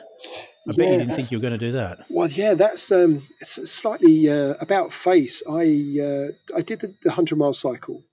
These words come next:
Speaker 2: and, uh, that was Steve's event, Steve's recovery, everybody getting behind Steve and making the most of it. And it was amazing.
Speaker 1: Yeah.
Speaker 2: Uh,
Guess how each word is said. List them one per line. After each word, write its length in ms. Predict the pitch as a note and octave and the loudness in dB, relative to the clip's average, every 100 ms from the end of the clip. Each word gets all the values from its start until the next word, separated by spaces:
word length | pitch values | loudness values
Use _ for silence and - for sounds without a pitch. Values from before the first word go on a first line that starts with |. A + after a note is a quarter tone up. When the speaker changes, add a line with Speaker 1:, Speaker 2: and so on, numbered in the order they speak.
| - | -10
Speaker 2:
and, 260 | C#3 - | -10 -8
uh, 260 | C#3+ C#3 C3+ | -8 -6 -6
that 140 | E3 | -4
was 460 | - B2 - - - | -4 -6 -6 -8 -6
Steve's 380 | - - E3 C3 | -2 4 6 4
event, 380 | B2+ C3 - - | -2 -2 -4 -2
Steve's 320 | - D3+ - | 0 0 0
recovery, 720 | C#3+ - B2+ B2 C3 B2 B2 _ - | -4 -4 -4 -2 -2 -6 -10 _ -12
everybody 420 | C#3 C#3 - C#3 | -10 -6 -6 -6
getting 200 | B2 - | -8 -10
behind 320 | D3 C3 C3+ | -6 -4 -4
Steve 320 | - D3 C3+ A#2 | -4 -4 -4 -4
and 100 | B2 | -6
making 240 | B2 C#3+ | -6 -4
the 60 | C3 | -6
most 180 | A2+ | -6
of 80 | B2+ | -8
it. 60 | B2 | -6
And 80 | D3+ | -4
it 40 | |
was 100 | C3+ | -2
amazing. 440 | C#3 B2 A2 - - _ - - - - _ - | -2 -2 -4 -8 -18 _ -20 -20 -20 -20 _ -4
Speaker 1:
Yeah. 120 | A#2 | -2
Speaker 2:
Uh, 120 | C#3 | -2